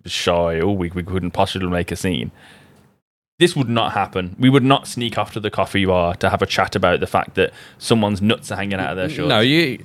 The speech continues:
Speaker 2: anytime that someone, uh, has their, their flies undone,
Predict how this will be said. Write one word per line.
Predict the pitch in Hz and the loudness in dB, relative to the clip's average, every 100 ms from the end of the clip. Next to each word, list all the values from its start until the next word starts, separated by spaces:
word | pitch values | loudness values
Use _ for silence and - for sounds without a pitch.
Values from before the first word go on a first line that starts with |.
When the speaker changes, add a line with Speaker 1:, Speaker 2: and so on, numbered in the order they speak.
| - | -6
Speaker 2:
anytime | 147 170 180 175 160 143 | 0 2 2 4 4 2
that | - | 0
someone, | - 135 131 131 127 113 | 0 2 2 2 0 0
uh, | 107 113 113 110 | 2 2 2 0
has | 113 - | -2 -2
their, | 117 110 107 101 - | 0 2 2 -2 -4
their | 104 | -4
flies | - 104 98 | 0 0 0
undone, | 98 95 95 101 139 | -2 -2 -2 -2 -4